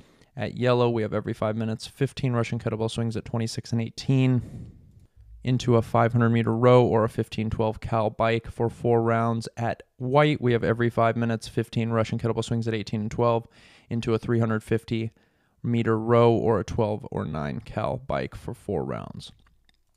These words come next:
So you'll start at the five minute mark for four rounds,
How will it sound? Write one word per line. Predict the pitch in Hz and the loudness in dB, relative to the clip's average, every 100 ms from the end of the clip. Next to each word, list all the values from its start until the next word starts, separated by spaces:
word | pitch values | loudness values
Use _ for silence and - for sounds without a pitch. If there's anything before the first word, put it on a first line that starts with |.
| - | -14
So | - | -2
you'll | 135 123 | 2 2
start | - 143 147 143 - | 2 6 8 6 4
at | 123 - | 2 2
the | 120 | 0
five | - 127 123 | 4 4 4
minute | 127 117 | 2 2
mark | 123 120 - - - _ | 2 2 -2 -10 -20 _
for | 127 120 | 2 2
four | - 123 120 | 2 2 4
rounds, | 120 120 120 120 - | 4 2 2 -2 -6